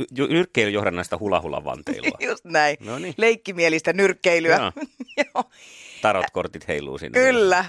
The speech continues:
Speaker 2: joo. Anna mä povaan tän tuloksen sulle. Vegaaniruoka.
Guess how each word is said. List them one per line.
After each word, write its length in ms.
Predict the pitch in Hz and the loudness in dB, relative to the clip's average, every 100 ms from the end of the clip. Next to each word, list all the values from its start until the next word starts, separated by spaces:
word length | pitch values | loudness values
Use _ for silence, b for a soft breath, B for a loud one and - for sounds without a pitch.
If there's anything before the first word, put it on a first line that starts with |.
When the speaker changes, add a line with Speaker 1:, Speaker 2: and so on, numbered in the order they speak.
| 180 | -6
Speaker 2:
joo. 220 | 190 156 | 0 2
Anna 280 | 180 202 190 | 2 2 2
mä 140 | 180 | 2
povaan 400 | 165 190 175 165 | 2 4 4 2
tän 160 | 160 151 | 0 -6
tuloksen 520 | 175 165 151 - 143 | 0 0 0 -2 -6
sulle. 280 | 135 - 165 B B B B B B _ 185 | -6 -12 -12 B B B B B B _ 0
Vegaaniruoka. 1040 | 320 - 208 165 147 139 151 135 135 | 2 4 6 6 2 -2 0 0 -2